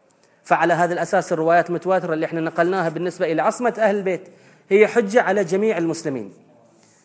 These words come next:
هذا عالم ابن تيمية. عالم أخير ونسألكم الدعاء، اللي هو ال-، ابن قيم الجوزي، تلميذ ابن تيمية،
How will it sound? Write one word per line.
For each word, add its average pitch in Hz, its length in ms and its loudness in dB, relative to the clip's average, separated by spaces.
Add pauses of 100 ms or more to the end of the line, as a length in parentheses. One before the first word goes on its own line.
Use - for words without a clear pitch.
(120)
هذا 226 260 6
عالم 165 360 2 (180)
ابن 170 240 -2
تيمية. 113 340 -6 (500)
عالم 262 320 4
أخير 240 340 -2
ونسألكم 175 460 -2
الدعاء، 113 300 -8 (760)
اللي 220 200 2
هو 220 420 0 (300)
ال-، 160 720 -4
ابن 190 160 0
قيم 196 320 2
الجوزي، 202 420 0
تلميذ 214 380 0
ابن 160 220 -2
تيمية، 131 400 -6